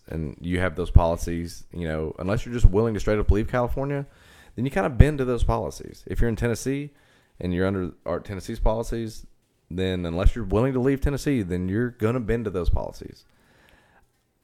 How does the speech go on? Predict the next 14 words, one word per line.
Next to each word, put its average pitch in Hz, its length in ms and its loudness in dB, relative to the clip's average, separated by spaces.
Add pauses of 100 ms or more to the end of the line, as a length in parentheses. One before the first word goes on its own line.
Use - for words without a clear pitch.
(960)
So 202 120 4
pe-, 160 220 12
people 175 340 10
tend 135 300 8
to 110 80 2
mimic 101 680 2 (600)
the - 80 -4
system 117 320 2
of 110 60 0
government 104 340 4
that 90 140 0
they're 120 140 0
under, 87 340 -2 (1600)
and 92 800 4